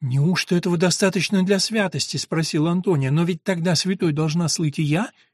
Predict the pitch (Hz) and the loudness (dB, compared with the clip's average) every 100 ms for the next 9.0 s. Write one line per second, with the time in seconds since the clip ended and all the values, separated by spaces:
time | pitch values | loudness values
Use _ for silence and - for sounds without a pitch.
0 | _ _ _ - - - 101 120 143 135 | _ _ _ -10 -8 -8 -2 2 4 2
1 | 120 135 113 - 135 127 139 127 135 135 | 2 0 0 -2 -2 0 0 0 0 0
2 | 123 104 - - - 262 196 190 180 135 | -2 -6 -8 -6 2 6 6 4 4 -2
3 | - _ - 320 156 143 123 104 269 123 | -2 _ 4 6 6 2 -2 2 2 2
4 | _ _ _ - 147 214 233 - 202 - | _ _ _ -4 0 2 2 2 0 2
5 | 226 - 165 190 208 156 190 226 196 160 | 2 2 2 4 2 2 0 0 2 2
6 | 160 226 226 226 226 - 139 127 - _ | 2 0 0 0 0 2 2 0 -8 _
7 | _ _ - 190 147 120 165 143 165 131 | _ _ -2 0 2 2 2 4 4 6
8 | 202 135 139 160 147 156 139 131 208 180 | 6 6 2 4 4 4 2 4 4 2